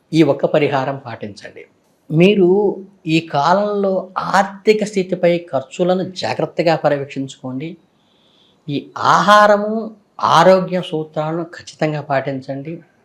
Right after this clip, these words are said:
సరైన సమీకృత ఆహారము సరైన సమయంలో తీసుకోండి. వ్యాయామం చేస్తూ సరైన విశ్రాంతి కూడా తీసుకోండి. మీ ఆరోగ్యానికి ఇంతకు మించిన సూత్రాలు అక్కర్లేదు. అలాగే నెలాఖరులో మీకు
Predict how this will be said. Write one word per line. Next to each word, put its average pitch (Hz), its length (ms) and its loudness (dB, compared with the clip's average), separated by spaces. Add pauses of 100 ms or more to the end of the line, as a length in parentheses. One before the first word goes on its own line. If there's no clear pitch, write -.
(680)
సరైన 233 640 6
సమీకృత 208 640 4
ఆహారము 190 880 2
సరైన 165 400 6
సమయంలో 175 500 2
తీసుకోండి. 165 760 -4 (880)
వ్యాయామం 220 680 8 (180)
చేస్తూ 208 560 0
సరైన 175 460 4
విశ్రాంతి 202 680 0
కూడా 180 180 6
తీసుకోండి. 151 840 -4
మీ 135 200 -4 (240)
ఆరోగ్యానికి 156 720 0
ఇంతకు 127 460 -6
మించిన 120 260 -10
సూత్రాలు 135 640 -8
అక్కర్లేదు. 95 460 -18 (760)
అలాగే 147 340 -8 (280)
నెలాఖరులో 214 720 -2
మీకు 180 220 -6